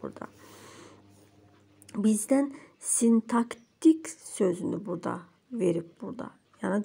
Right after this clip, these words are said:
cümlə üzvlərinə görə. Baxın, müəllimin ürəyi açıldı. Xəbər götürürük.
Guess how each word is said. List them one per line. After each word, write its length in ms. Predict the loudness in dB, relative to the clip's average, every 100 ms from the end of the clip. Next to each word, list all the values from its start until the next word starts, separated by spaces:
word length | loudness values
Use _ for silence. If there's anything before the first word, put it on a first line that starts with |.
| -2
cümlə 460 | 0 4 6 4
üzvlərinə 560 | 2 -4 -6 -6 -6 -6 -8
görə. 240 | -10 -12 -14 -20 -20 -20 _
Baxın, 400 | 0 2 2 0 -2 -12 -20 _
müəllimin 800 | 0 2 4 2 2 4 6 6 4
ürəyi 480 | 2 4 4 4 2 -4
açıldı. 800 | -8 -8 -8 -6 -2 0 0 -2 -10 _ _ _ _ -4
Xəbər 340 | -4 0 -2 -2
götürürük. 600 | -4 -4 -4 0 -2